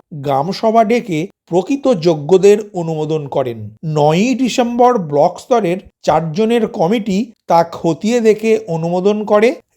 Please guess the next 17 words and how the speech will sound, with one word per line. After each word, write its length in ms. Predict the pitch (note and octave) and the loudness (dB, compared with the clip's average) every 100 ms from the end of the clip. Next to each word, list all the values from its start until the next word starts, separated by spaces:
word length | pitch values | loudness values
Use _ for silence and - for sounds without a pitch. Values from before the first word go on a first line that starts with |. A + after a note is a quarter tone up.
| F#3 C3 | 0 2
জেলা 340 | D#3 E3+ A3 | 4 6 4
স্তর 280 | A3+ - A#3+ A#3+ | 2 0 0 0
থেকে 340 | B3+ B3 D#3 D#3 B3+ _ - D#3 | -2 -2 -4 -4 -6 _ 0 2
আজ 140 | D#3 G3 - _ _ D#3+ | 2 0 -6 _ _ -4
অর্থাৎ 320 | D#3 E3+ D#3 C3 | -2 -2 -4 -4
বুধবার 460 | E3+ A3+ A3 D3+ G3+ - _ | -6 -2 2 2 2 -6 _
চূড়ান্ত 480 | F3 F3 F#3+ G3+ G#3+ A3 G3+ | 0 0 0 0 2 2 2
অনুমোদন 480 | F3+ E3 D#3 D#3 D3+ | -4 -4 -4 -4 -4
হওয়ার 360 | C#3+ C#3+ D#3 F3 | -2 0 2 0
কথা। 340 | C3 A2 B2 G#2+ - _ - | -6 -6 -8 -10 -14 _ 2
তবে 220 | E3 E3+ - | 2 2 0
তরুণের 400 | E3 D#3+ F3 C4 - | 0 0 0 -4 -2
স্বপ্ন 260 | B3 B3+ B3+ C4 | -2 -2 -2 -2
প্রকল্প 420 | A3 G#3 A3 G#3+ | -2 2 2 2
থেকে 280 | A#3 B3 B3+ B3 | -4 -4 -4 -4
শিক্ষা 440 | - E3+ - G#3+ | -4 -10 -6 -2
নিয়ে 260 | A#3+ G#3+ | 0 0